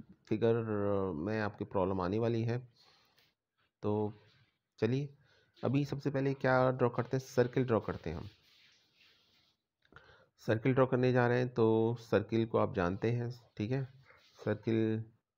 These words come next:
को ड्रॉ करने के लिए हमको क्या करना पड़ेगा, हमको एक तो, आ, कुछ स्टेप्स मूव कराना पड़ेगा और एक पर्टिकुलर एंगल लेना पड़ेगा और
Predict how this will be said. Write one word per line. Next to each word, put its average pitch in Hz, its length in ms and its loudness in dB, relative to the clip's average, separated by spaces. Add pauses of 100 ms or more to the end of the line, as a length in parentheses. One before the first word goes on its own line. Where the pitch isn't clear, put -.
(220)
को 104 120 0
ड्रॉ 101 220 -2
करने 104 260 -4
के 101 80 -6
लिए 101 180 -4
हमको 104 200 -6
क्या 107 160 -4
करना 110 220 -4
पड़ेगा, 113 320 -4 (800)
हमको 143 540 0 (400)
एक 113 240 -6
तो, 143 320 2 (880)
आ, 107 320 0
कुछ 160 340 -2
स्टेप्स - 500 -2 (120)
मूव 127 340 0
कराना 101 260 4
पड़ेगा 98 400 -4 (300)
और 127 460 0
एक 139 260 -6 (120)
पर्टिकुलर 143 560 -4
एंगल 104 260 -2
लेना 113 200 0
पड़ेगा 117 360 -2 (680)
और 127 180 -2